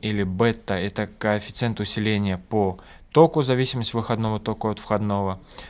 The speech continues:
Ну и H два два — это выходная проводимость транзистора. В зависимости от, э, схемы включения транзистора смысл этих токов, э, м, меняется. Существует три схемы включения транзистора. Это,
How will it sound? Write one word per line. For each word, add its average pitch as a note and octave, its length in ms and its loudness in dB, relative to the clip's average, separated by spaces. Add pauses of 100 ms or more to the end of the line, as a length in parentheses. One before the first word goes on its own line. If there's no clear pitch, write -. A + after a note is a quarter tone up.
(120)
Ну D3+ 200 6
и C#3 220 4
H B2+ 220 6
два A#2+ 180 6
два — C#3+ 300 6
это G#2 440 2
выходная G#2+ 580 0
проводимость A2 680 0
транзистора. F#2 640 -4 (460)
В - 60 -4
зависимости D3 560 4
от, B2 240 0
э, A#2 180 2
схемы A#2 380 4
включения A2+ 520 0
транзистора B2 600 2
смысл C3+ 460 2
этих G#2 320 -4
токов, - 420 0
э, G#2+ 200 -2 (420)
м, G2 500 -6
меняется. A#2+ 720 2
Существует A#2+ 680 2
три A#2+ 200 4
схемы G2+ 380 0
включения G2+ 500 -2
транзистора. A#2+ 800 0
Это, F#2+ 380 -4